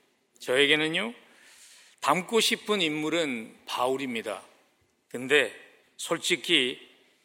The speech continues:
이 사람의 모습을 내가 닮았을 때가 참 많구나 하는 생각을 하게 하는 사람이 있다면, 오늘 본문에 등장하는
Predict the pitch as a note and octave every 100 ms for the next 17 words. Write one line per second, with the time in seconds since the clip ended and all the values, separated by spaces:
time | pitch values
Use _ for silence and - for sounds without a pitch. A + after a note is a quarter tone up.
0 | _ D#3+ F#3+ F#3+ G3+ G3 G3+ F#3 D3+ C#3
1 | D#3 C#3 F3+ G#2+ - - B2+ C#3 C3+ -
2 | A#2+ C3+ C3+ C#3+ - C3+ C#3+ D#3 D3+ -
3 | G#2 D3+ B2+ C#3 - F3 E3 D#3 D#3 -
4 | D#3 D#3 D3+ D3+ C3 - - - F#3 F3
5 | E3 D#3 C#3+ - B2+ B2 B2 A2+ A#2+ G#2+
6 | C3 B2+ - - _ _ - B2 A#2+ C3
7 | C3 C#3 C#3 A#2 A2+ A#2 A2 A2 C3 B2+